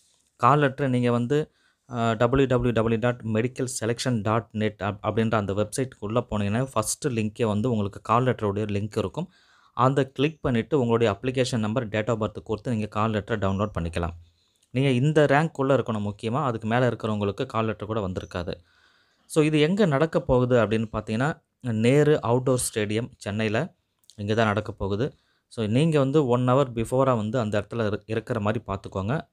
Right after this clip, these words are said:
யார் யாரெல்லாம் வந்து கவுன்சிலிங் கலந்துக்கிறீங்களோ அவங்க. இதுல முக்கியமா இன்னொரு விஷயம் வந்து கால் லெட்டர் நீங்க டவுன்லோட் பண்ணும்போது அந்த கால் லெட்டரை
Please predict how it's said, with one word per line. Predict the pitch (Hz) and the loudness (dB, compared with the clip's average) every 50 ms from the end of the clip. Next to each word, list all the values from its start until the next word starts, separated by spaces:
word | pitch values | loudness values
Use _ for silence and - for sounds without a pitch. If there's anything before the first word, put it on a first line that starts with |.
| _ _ _ | _ _ _
யார் | 107 113 110 113 | -6 -2 0 2
யாரெல்லாம் | 117 110 107 113 113 | 2 2 2 0 0
வந்து | 110 107 104 104 - | 0 0 -2 -4 -2
கவுன்சிலிங் | - 101 104 98 - 110 98 - | -2 -2 -2 -2 -4 -8 -6 -4
கலந்துக்கிறீங்களோ | 98 95 95 98 95 95 95 92 101 | -4 -4 -4 -4 -4 -4 -4 -2 -2
அவங்க. | 110 101 95 90 90 98 90 - _ _ _ _ _ _ _ _ | -2 -2 -2 -4 -4 -8 -10 -10 _ _ _ _ _ _ _ _
இதுல | - 107 | -4 -2
முக்கியமா | 104 110 110 - 175 180 185 | -2 -2 0 0 0 2 2
இன்னொரு | 156 143 147 151 143 | 4 4 4 4 4
விஷயம் | 139 135 - 156 143 | 2 0 0 -2 -2
வந்து | 131 127 147 143 | 0 0 -2 -2
கால் | - - 117 131 160 180 | -2 0 2 2 2 2
லெட்டர் | 165 156 147 - 131 | 2 -2 -2 -2 -4
நீங்க | 120 107 110 | -4 -4 -2
டவுன்லோட் | 101 107 110 120 123 117 107 - | -2 0 0 0 -2 -2 -4 -6
பண்ணும்போது | 113 107 104 101 110 127 | -6 -4 -2 -2 -2 -2
அந்த | 139 123 117 | -2 -4 -6
கால் | - - 110 123 127 | -4 -2 0 0 0
லெட்டரை | 120 113 - 127 131 | 0 0 0 -2 -2